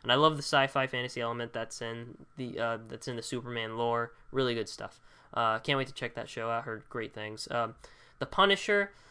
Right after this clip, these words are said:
I coulda talked about this when I talked about the Netflix stuff, but, but, um, stuff, stuff. <laughs> I coulda talked about this when I was talking about Netflix stuff, and yeah, um, I loved how I, I, I, I didn't really know too much about the,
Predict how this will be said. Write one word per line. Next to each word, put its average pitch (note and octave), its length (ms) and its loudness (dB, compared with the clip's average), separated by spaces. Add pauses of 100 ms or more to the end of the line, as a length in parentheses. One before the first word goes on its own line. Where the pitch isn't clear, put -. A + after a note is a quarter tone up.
(120)
I E3 60 -2
coulda G3+ 160 2
talked E3+ 260 4
about D3+ 160 6
this C#3+ 180 -2
when C3+ 100 0
I B2+ 60 0
talked C3 200 0
about B2 180 -4
the B2 80 -2
Netflix B2+ 260 -2
stuff, B2 400 0
but, A2 300 -6
but, A#2 200 2
um, A2 300 0 (320)
stuff, - 500 -4 (100)
stuff. - 460 -2 (500)
<laughs> - 440 8
I C#3 40 -4
coulda F#3+ 180 0
talked F3+ 220 4
about D#3 200 4
this C#3 180 -2
when C3+ 100 0
I B2 80 2
was B2 100 -4
talking B2+ 220 0
about A#2 200 -2
Netflix A#2+ 320 -4
stuff, A#2 340 -2
and A2 300 -6 (380)
yeah, G#2+ 300 4
um, A#2+ 420 2 (520)
I C#3 140 4
loved D#3 440 4
how C#3+ 340 4 (120)
I, B2+ 160 4
I, A#2+ 140 0 (220)
I, B2 60 -2 (480)
I B2+ 80 2
didn't E3+ 180 2
really E3+ 180 2
know D#3 140 4
too D#3 120 -2
much D3+ 140 2
about C#3+ 160 -2
the, B2 140 -6